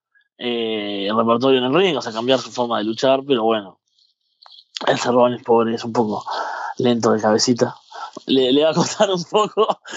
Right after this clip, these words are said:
pero, pero bueno, ojalá complete el turn de, de,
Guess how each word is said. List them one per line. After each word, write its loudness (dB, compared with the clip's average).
pero, 0
pero 2
bueno, 2
ojalá 0
complete 0
el 2
turn -2
de, -4
de, -6